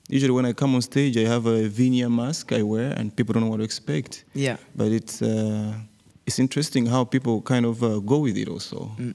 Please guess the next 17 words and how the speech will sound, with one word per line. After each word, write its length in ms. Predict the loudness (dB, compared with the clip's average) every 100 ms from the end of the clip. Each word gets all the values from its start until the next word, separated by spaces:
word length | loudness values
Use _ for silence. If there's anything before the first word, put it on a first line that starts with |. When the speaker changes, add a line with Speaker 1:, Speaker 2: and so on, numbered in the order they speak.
| -8
Speaker 1:
You 60 | -4
know 80 | -2
what 100 | -2
I 40 |
mean? 200 | -2 -2
Because, 400 | -2 -2 -4 -2
uh, 300 | -4 -4 -4 -8 -14 -20 -20 -20 -14 -6
I 40 |
think 200 | 0 0
it 80 | 0
comes 220 | 0 0
from 280 | 0 0 2
a 80 | 0
very 800 | 2 2 2 2 2 0 -2 -4 -10 -18 -4
authentic 500 | -2 0 0 0 -2
background 540 | -2 -2 -2 -2 0 -2
also. 400 | -2 -2 -4